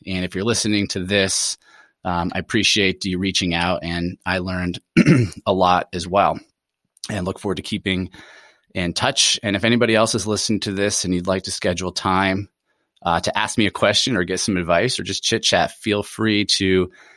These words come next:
hit me up on LinkedIn or just send me an email, Andy at sprinkler nerd dot com. So let's see, on the baseline side of my business, we've been doing some really cool,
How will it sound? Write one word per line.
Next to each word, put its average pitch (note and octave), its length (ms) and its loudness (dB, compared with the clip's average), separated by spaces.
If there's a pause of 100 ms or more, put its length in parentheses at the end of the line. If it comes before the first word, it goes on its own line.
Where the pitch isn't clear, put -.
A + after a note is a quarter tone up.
(240)
hit A#2+ 120 0
me A2+ 100 4
up A2 120 2
on G2+ 140 4
LinkedIn G#2 640 2
or F#2 160 0
just F#2 260 -2
send G2+ 160 0
me G#2+ 60 4
an F#2+ 80 2
email, F2 380 0 (260)
Andy F2 380 -4
at D#2+ 280 -2
sprinkler E2+ 380 -4
nerd D#2 360 -6
dot E2 240 -2
com. D#2+ 460 -6 (1300)
So G#2+ 400 4
let's G#2 280 0
see, E2+ 380 0 (200)
on G2+ 140 2
the F#2 60 -2
baseline G#2+ 500 0
side F2 560 2 (300)
of F2 500 0 (140)
my E2 140 0
business, E2+ 460 -2
we've F2 100 -4
been F2+ 120 -2
doing F#2 240 0
some E2 280 -6
really G2 480 0 (440)
cool, F2+ 600 0